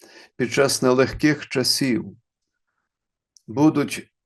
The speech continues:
радити якісь люди, щоб ви залишили Бога, щоб ви відмовилися від Нього, від Його Слова, від церкви, а у ваше зболене серце буде закрадатися думка:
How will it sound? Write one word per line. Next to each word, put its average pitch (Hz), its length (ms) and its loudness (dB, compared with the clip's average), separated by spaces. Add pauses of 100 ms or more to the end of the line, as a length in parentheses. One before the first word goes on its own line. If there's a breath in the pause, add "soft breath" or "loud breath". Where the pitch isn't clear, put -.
(180)
радити 127 600 2
якісь 117 400 -4
люди, 123 500 -2 (360)
щоб - 240 -12
ви 127 120 4
залишили 110 680 2
Бога, 92 720 -8 (460)
щоб - 240 -18
ви 123 140 2
відмовилися 110 920 -2
від 87 260 -12
Нього, 98 400 -4
від 101 220 -10
Його 110 220 -4
Слова, 101 520 -6
від 95 200 -10
церкви, 113 800 -2 (1400)
а 120 80 2
у 117 220 2
ваше 120 560 0 (200)
зболене 113 680 2
серце 127 480 0
буде 110 280 -4
закрадатися 113 840 -2
думка: 113 600 -2